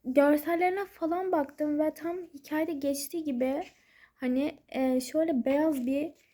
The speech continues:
şey var. Maske var. Böyle yüzünün yarısına duruyor böyle adamın. Hani sahneleri falan benziyor ve hani o kadar şey oldum ki, mutlu oldum ki. Ve direkt izleyeceğim. Direkt izleyeceğim.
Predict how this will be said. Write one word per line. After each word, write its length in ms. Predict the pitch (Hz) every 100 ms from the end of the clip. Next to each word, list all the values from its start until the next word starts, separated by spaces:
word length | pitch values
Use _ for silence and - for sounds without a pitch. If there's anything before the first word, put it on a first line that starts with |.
| _
şey 500 | - - 277 285 285
var. 340 | 214 202 208 _ _ _ _
Maske 500 | 254 277 285 - 294
var. 260 | 247 233 233
Böyle 200 | 269 262
yüzünün 460 | 254 240 247 262 247
yarısına 640 | 269 262 - 254 254 226
duruyor 360 | 240 240 254 240
böyle 300 | 240 233 240
adamın. 600 | 247 226 233 226 226 240 _ _ - - _
Hani 540 | 269 262 269 262 262 _ _
sahneleri 760 | - - 294 294 320 349 392 381
falan 460 | 339 330 359 330
benziyor 840 | 277 285 285 277 339 339 330 330
ve 240 | 294 320 -
hani 320 | 294 294 330 _ _ _ -
o 160 | 285
kadar 420 | - 359 440 466
şey 240 | 427 - 339
oldum 340 | 320 302 370
ki, 80 | 359
mutlu 300 | 285 269 -
oldum 360 | 294 294 339 381
ki. 440 | - 269 240 262 _ _ _ _
Ve 100 | 302
direkt 240 | 294 302 302
izleyeceğim. 720 | 262 226 240 226 240 226 240 _ _ _ _ _ _ - 254
Direkt 240 | 262 262 262
izleyeceğim. 680 | 233 226 220 233 247 269